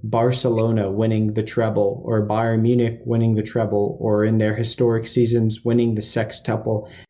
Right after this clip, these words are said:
How do you stay motivated once you've won and achieved everything there is to win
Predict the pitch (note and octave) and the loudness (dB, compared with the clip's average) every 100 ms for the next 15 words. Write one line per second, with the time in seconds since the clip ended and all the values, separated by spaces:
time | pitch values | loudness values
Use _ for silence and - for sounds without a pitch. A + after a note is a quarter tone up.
0 | - - C#3 E3 E3 D3 C#3 - B2+ C3 | -10 -2 2 6 6 4 0 0 4 4
1 | A#2 A2+ A2+ B2 B2 C3 D3 - - - | 4 4 4 4 4 4 0 -4 -16 -2
2 | A2+ C3 C3 C3+ B2+ A2 G#2+ G#2 A2+ C3 | 2 2 0 0 0 0 0 0 2 2
3 | B2+ A#2 A2+ G#2+ - A#2+ B2 B2+ - A2+ | 0 0 0 -2 -2 0 2 0 -4 -2
4 | A#2 B2+ B2 B2+ B2+ A2+ G#2+ G#2 A#2 A#2 | 2 0 2 2 2 2 0 2 2 2
5 | - - G#2+ A2 A#2 | -2 -4 -2 0 0